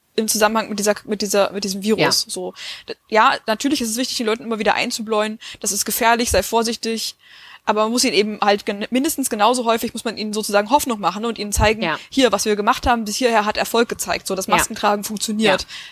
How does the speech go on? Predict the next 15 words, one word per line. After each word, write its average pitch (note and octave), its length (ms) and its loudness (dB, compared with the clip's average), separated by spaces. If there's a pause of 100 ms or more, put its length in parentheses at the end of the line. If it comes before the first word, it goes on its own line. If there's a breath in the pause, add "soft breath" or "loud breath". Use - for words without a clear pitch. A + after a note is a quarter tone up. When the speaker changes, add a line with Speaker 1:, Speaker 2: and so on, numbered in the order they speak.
Speaker 1:
das G3 160 0
Social G#3+ 240 0
Distancing A3 340 -2
funktioniert F#3 460 -8
und G3 120 -10
so. E3 100 -8
Das F#3+ 160 -2
ist - 100 -4
halt, G3+ 220 0 (400 loud breath)
ja, C4 280 2
ist - 140 0
doch G#3 80 -2
super G#3+ 220 -4
interessant, G#3 420 -6 (100)
cool, G3+ 220 0